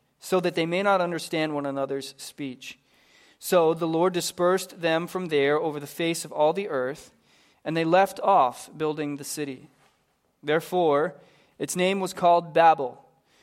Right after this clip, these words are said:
because there the Lord confused the language of all the earth. And from there the Lord dispersed them over the face of all the earth. So, again, this is a story that we've probably all heard many, many times.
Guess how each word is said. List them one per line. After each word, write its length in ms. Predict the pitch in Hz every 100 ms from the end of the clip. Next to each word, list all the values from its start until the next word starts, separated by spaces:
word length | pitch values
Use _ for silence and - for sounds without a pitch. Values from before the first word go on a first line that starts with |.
| _
because 340 | - 156 180 156
there 320 | 202 190 180
the 120 | 175
Lord 320 | 160 165 180
confused 800 | - 170 - 190 185 196 185 -
the 100 | 170
language 460 | 151 160 175 180 165
of 120 | 156
all 160 | 156 160
the 160 | 160
earth. 340 | 139 123 - _ _ _ _ -
And 140 | 151
from 300 | - 180 208
there 260 | 175 156 156
the 140 | 151
Lord 240 | 147 156 151
dispersed 640 | 147 - - 180 175 -
them 320 | 143 131 131 131 _ -
over 160 | 151
the 80 | 156
face 560 | 147 147 127 123 - - _ _ _
of 120 | -
all 180 | 131 127
the 160 | 131 127
earth. 360 | 120 110 - _ _ _ _ _ _ _ _ _ _ _ _ -
So, 320 | - 175 120 - _
again, 360 | 160 160 190 139
this 200 | 165 175
is 80 | 185
a 80 | 160
story 560 | - 185 180 170 170
that 240 | 170 156 156
we've 220 | 156 -
probably 420 | 170 170 170 170
all 300 | 165 156 156
heard 500 | - 180 160 151 151
many, 200 | 156 151
many 180 | 147 139
times. 480 | 156 151 120 117